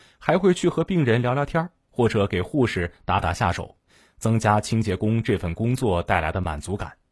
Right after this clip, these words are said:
但是，找到了最佳的工作状态，也不代表你就一定能做到精益求精，因为最佳工作状态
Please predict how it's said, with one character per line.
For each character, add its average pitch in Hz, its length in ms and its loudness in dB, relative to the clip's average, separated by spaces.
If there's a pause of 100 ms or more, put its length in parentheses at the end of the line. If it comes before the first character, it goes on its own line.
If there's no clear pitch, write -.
(280)
但 98 160 4
是， - 260 -8 (380)
找 143 240 6
到 196 160 2
了 175 100 0
最 175 300 0
佳 180 220 -2
的 131 80 -2
工 180 200 -2
作 175 140 0
状 185 240 2
态， - 240 -8 (240)
也 143 160 6
不 180 100 2
代 220 200 2
表 92 280 0 (140)
你 120 160 4
就 156 160 0
一 143 300 -2
定 214 180 2
能 123 160 2
做 120 180 0
到 82 240 -2
精 107 240 0
益 104 80 -4
求 82 240 -6
精， 90 180 -6 (840)
因 196 140 6
为 165 280 4 (100)
最 185 280 0
佳 165 240 0
工 175 180 2
作 165 160 2
状 139 220 2
态 98 280 -2